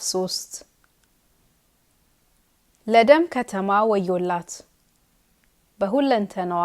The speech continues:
ሐሰትና ቅሚያ ሞልቶባታል። ንጥቂያ ከእርሷ አያልቅም። የአለንጋ ድምፅ፣ የመንኮራኩርም ድምፅ፣ የፈረሶችም ኮቴ፣ የፈጣን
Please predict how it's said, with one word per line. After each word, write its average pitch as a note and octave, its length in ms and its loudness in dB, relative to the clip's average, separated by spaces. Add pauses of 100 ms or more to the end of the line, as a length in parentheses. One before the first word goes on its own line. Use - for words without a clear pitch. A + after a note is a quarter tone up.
ሐሰትና F3+ 640 -10 (160)
ቅሚያ F3 440 -6
ሞልቶባታል። F3 880 -8 (920)
ንጥቂያ A3+ 480 0 (240)
ከእርሷ - 340 -6 (360)
አያልቅም። F3 520 -8 (1080)
የአለንጋ A3 500 0 (100)
ድምፅ፣ F3+ 280 -6 (540)
የመንኮራኩርም F#3+ 1000 -4
ድምፅ፣ G3 260 -8 (580)
የፈረሶችም F#3 880 -4
ኮቴ፣ - 300 -14 (1200)
የፈጣን A3 600 -4